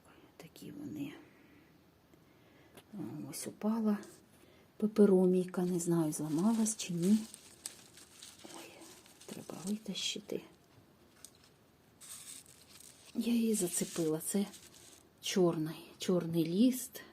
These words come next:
такий лист. Така цікавенька, дуже вона мені подобається.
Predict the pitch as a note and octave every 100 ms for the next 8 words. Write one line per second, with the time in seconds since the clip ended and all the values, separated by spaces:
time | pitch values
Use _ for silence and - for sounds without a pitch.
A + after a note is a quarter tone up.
0 | - G3 - F#3+ F#3 F#3+ F#3+ - - -
1 | - - - - - - - - - -
2 | E3+ - G#3+ A3 F#3+ E3 D#3 - D#3 F3+
3 | E3+ E3 D#3+ D#3+ D#3+ D#3+ D#3+ D#3+ F#3 B3
4 | A#3+ A3+ A3 -